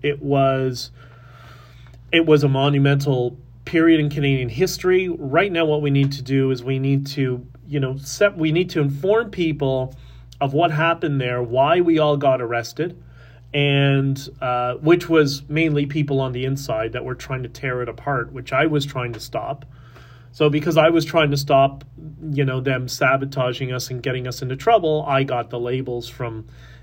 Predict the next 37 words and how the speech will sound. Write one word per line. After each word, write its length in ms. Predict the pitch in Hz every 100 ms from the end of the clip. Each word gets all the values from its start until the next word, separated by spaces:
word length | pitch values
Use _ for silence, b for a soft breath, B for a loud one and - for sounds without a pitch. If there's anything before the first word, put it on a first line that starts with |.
| -
everybody 460 | 143 131 127 123 120
in 80 | 113
Political 480 | 127 123 120 127
Convoy. 520 | 131 208 214 196 202 160
All 180 | 135
you 140 | 135 123
guys 240 | 123 113
know 180 | 127 135
that. 300 | 123 107 - B B B B
Uh, 140 | 139
so 160 | 143 185
the, 140 | 160 170
the 220 | 170 165
next 240 | 214 247
step 260 | - 220 196
is 200 | 175 175
to 180 | - 160
inform 560 | 139 139 165 180 196
people 580 | 196 151 139 139 127 131 B B
as 180 | 147 151
to 100 | 160
what 380 | 135 135 160 -
went 240 | 147 147
on 320 | 135 135 139
behind 400 | 135 131 135 135
the 60 | 127
scenes, 380 | - 143 131 123
which 180 | 123 -
is 80 | 123
what 160 | 131
I'll 140 | 135 139
be 120 | 139
working 380 | 127 131 135 131
on 160 | 123
for 140 | 120 120
some 260 | - 120
time, 480 | 117 180 208 208 196